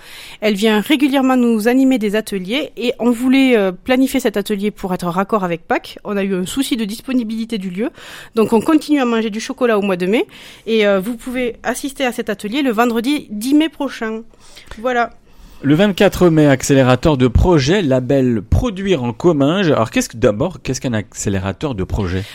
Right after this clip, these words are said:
Speaker 1: Un accélérateur de projet, c'est un rendez-vous où un porteur de projet vient soumettre une projet, une problématique au groupe. Et, euh, le groupe est composé d'autres entrepreneurs ou d'autres porteurs de projets et chacun va lui proposer des solutions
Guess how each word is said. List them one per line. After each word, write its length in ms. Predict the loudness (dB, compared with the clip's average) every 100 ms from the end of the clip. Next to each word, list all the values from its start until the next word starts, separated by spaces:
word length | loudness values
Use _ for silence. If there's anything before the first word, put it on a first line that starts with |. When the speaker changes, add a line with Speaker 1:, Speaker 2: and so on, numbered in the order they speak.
| -6
Speaker 1:
Un 140 | -2
accélérateur 600 | -2 -4 -4 -4 -4 -6
de 60 | -8
projet, 380 | -8 -6 -4 -4
c'est 200 | -6 -6
un 80 | -4
rendez-vous 640 | -2 -2 -2 -4 -6 -6
où 160 | -4 -4
un 120 | -2
porteur 400 | -6 -8 -6 -6
de 80 | -8
projet 460 | -6 -6 -6 -8 -8
vient 200 | -6 -4
soumettre 420 | -2 -2 -2 -2
une 120 | -4
projet, 460 | -4 -6 -2 -2 -2
une 220 | -2 -4
problématique 580 | -4 -2 0 0 -2 -6
au 60 | -6
groupe. 320 | -4 -6 -8 -12 -16 -16 -14 -16 -16 -4
Et, 240 | 0 0 2
euh, 600 | 2 4 4 4 2 2
le 200 | 2 0
groupe 220 | -2 -2
est 60 | -2
composé 440 | -2 -2 -4 -2
d'autres 320 | -2 -2 -4
entrepreneurs 800 | -4 -4 -8 -4 0 2 0 -2
ou 60 | -4
d'autres 260 | -4 -4 -8
porteurs 320 | -8 -6 -6
de 60 |
projets 480 | -6 -6 -4 -2 -2
et 120 | 0 0
chacun 380 | 0 0 2
va 120 | 2 0
lui 100 | -2
proposer 460 | -6 -4 -4 -2
des 80 | -4
solutions 580 | -6 -6 -8 -4 -2